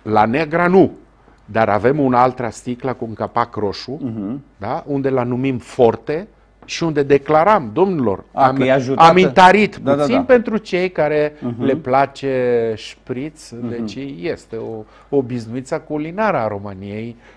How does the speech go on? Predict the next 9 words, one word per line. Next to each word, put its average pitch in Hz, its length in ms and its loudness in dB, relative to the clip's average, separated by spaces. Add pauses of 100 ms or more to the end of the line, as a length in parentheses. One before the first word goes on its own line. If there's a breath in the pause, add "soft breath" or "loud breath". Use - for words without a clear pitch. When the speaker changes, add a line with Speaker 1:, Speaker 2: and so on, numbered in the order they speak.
(120 soft breath)
Speaker 1:
eh, 110 200 -2
Speaker 2:
Da. 120 60 2
Speaker 1:
șprițul. 107 680 -6
Deci 117 260 -8
nu 139 80 -12
putem 190 380 -2
să 143 140 -10
facem 135 320 -4
abstracția 123 760 -2